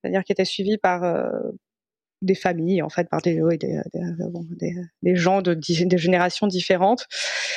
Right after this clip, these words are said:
Et moi, ce qui m'intéressait dans ce tout dernier épisode, c'est qu'il était diffusé le jour de Noël. Donc, les gens étaient en famille. Et donc, les gens qui live tweetaient,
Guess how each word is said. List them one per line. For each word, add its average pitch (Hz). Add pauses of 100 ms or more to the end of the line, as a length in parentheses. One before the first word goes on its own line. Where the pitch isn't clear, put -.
(140)
Et 214
moi, 226
ce -
qui 240
m'intéressait 220
dans 202
ce 202
tout 226
dernier 214
épisode, 214
c'est 226
qu'il 185
était 185
diffusé 196
le 196
jour 220
de 214
Noël. 185
Donc, 175
les 196
gens 233
étaient 202
en 185
famille. 185 (160)
Et 180
donc, 180
les 196
gens 233
qui -
live 196
tweetaient, 262